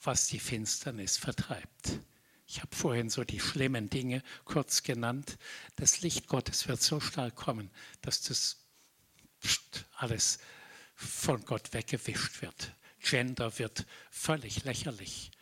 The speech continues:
werden. Ganze Irrsinn mit dieser, hm, Geschlechter, hm,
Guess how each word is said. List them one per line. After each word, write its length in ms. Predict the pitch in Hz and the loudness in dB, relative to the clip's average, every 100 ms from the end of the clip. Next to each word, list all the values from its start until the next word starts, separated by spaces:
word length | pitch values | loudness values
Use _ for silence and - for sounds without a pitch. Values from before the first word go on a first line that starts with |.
| - - | -16 -4
werden. 440 | 123 92 - 90 - - - | -4 -4 -12 -18 -20 -20 -6
Ganze 380 | - 101 - 135 - | -4 2 2 2 -2
Irrsinn 540 | 139 117 104 104 82 - - - | 0 2 0 -2 -6 -16 -20 -8
mit 400 | 123 113 - - - 139 | -6 -6 -6 -8 -8 -8
dieser, 380 | 110 110 101 - - - - - - _ - | -4 -4 -6 -12 -20 -20 -18 -18 -20 _ -18
hm, 260 | 156 120 - - - - - - - - - - - - - _ - | -14 -14 -16 -16 -16 -16 -18 -20 -20 -20 -20 -20 -20 -20 -20 _ -14
Geschlechter, 800 | - 104 - 131 - - 131 113 - - - | -4 -2 2 2 2 0 0 -2 -8 -16 -10
hm, 280 | 160 113 | -8 -6